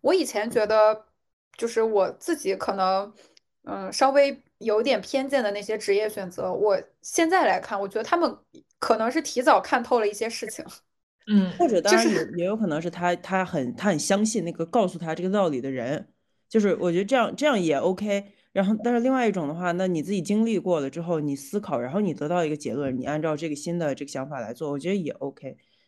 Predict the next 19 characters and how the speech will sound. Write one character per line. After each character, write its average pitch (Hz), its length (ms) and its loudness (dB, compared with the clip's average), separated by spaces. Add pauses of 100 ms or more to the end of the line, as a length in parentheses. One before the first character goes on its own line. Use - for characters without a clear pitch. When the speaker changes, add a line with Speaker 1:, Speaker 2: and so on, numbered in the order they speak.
(120)
Speaker 3:
每， 170 200 0
每 160 180 0
个 175 80 0
人 190 80 2
的 190 80 -2
人 156 180 -2
生 190 160 -2
的 175 120 0
阶 185 260 -2
段 156 340 0
和 147 160 -6
节 139 220 -2
奏 156 180 0
都 156 80 -4
是 165 120 -8
不 175 120 -8
一 147 120 -4
样 156 280 0
的。 156 80 -14